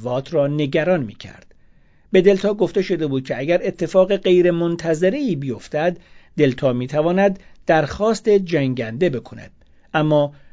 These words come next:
به خاطر بعد مسافت آنها زودتر از یک ساعت نمی‌رسیدند. یک ساعت تسلط و کنترل بر اوضاع زمان زیادی بود. اگر عملیات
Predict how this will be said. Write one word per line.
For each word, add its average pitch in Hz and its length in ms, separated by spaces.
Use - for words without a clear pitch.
به 180 100
خاطر 202 720
بعد 196 460
مسافت 165 880
آنها 147 480
زودتر 165 600
از 113 280
یک 156 200
ساعت 233 680
نمی‌رسیدند. 156 960
یک 202 160
ساعت 202 320
تسلط 202 600
و 233 60
کنترل 185 480
بر 123 160
اوضاع 202 560
زمان 160 520
زیادی 151 500
بود. - 280
اگر 147 220
عملیات 185 540